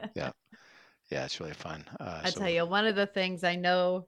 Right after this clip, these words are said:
Speaker 1: you guys are experiencing this, I'm sure, you know, as we're taping this, you will have been experiencing this. And I know, you know, the last week or so before we taped this, you were doing a couple different retreats too. One of the privileges we have of,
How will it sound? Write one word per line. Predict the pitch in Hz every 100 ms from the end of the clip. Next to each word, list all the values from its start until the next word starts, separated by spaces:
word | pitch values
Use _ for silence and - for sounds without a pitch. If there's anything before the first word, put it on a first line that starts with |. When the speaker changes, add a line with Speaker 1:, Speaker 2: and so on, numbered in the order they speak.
| -
Speaker 1:
you | 190
guys | 190 180 180
are | 185
experiencing | 160 160 - 202 190 196 196 180
this, | 180 196
I'm | 165 170
sure, | - 185 180 175 180
you | 185
know, | 170 139
as | 165 180 175
we're | 175 170 160 _
taping | 202 180 - 147
this, | 143 156
you | 160 151
will | 151
have | 156 151
been | 151
experiencing | 151 - 175 165 -
this. | 170
And | 170
I | 165
know, | 170 156 156 147
you |
know, | 165
the | 139 151
last | 151 143 - - - - - - _ -
week | 190 -
or | 170
so | 160 175
before | 160 160 233 233
we | 156
taped | - 147 -
this, | 151 160
you | 160
were | 151
doing | 156 156 139
a |
couple | - 165 143
different | 160 -
retreats | 123 151 - 143 -
too. | - 175 160 151 _ _ _ _
One | 175 202
of | 233
the | 180
privileges | - - 208 190 170 170 160
we | 156 175 170
have | 156 160 156 147 147 151 - -
of, | 165 156 151 151